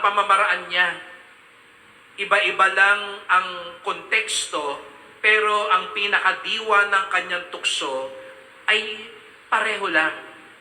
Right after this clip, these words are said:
Dalawang ang paraan ng demonyo, kung mapansin niyo po. At isang paalala sa atin, lahat tayo matutukso. Ang Panginoon nga, eh, natukso din. Tayo pa kaya? Kaya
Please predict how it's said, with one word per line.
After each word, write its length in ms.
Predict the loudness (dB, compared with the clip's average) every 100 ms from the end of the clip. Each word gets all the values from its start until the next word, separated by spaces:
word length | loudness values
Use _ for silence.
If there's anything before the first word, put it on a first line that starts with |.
| -20 -20 -20 -20 -20 -8
Dalawang 800 | 2 4 4 6 4 4 -2 -8 -14 -18 -10 -2
ang 320 | 0 0 -4 2
paraan 400 | 4 6 4 2
ng 160 | -4 -2
demonyo, 480 | -4 0 0 0 -4
kung 160 | 0
mapansin 480 | -2 0 -2 0 -4
niyo 160 | -4 -2
po. 160 | 0 0 -2 -12 -14 -18 -20 -20 -20 -20 -20 -20 -20 -2
At 240 | 0 0 -4
isang 320 | 0 0 2
paalala 400 | 2 6 4 4
sa 280 | 0 0 0
atin, 200 | -2 -4
lahat 280 | 0 0 2
tayo 240 | 2 2
matutukso. 800 | -2 -4 -6 -10 -6 -4 -2 -4 -6 -14 -20 -20 -20 -20 -20 -18 0
Ang 200 | 2 4
Panginoon 480 | 0 0 -2 0 -2
nga, 280 | 2 2 2
eh, 440 | 0 -4 -6 -12 -2
natukso 480 | -2 -2 -2 0 0
din. 240 | 0 -2 -2 -10 -16 -10
Tayo 320 | 2 2 2 0
pa 120 | 0
kaya? 280 | 0 0 -2 -4 -16 -20 -20 -20 -20 -14 -2
Kaya 360 | 4 6 4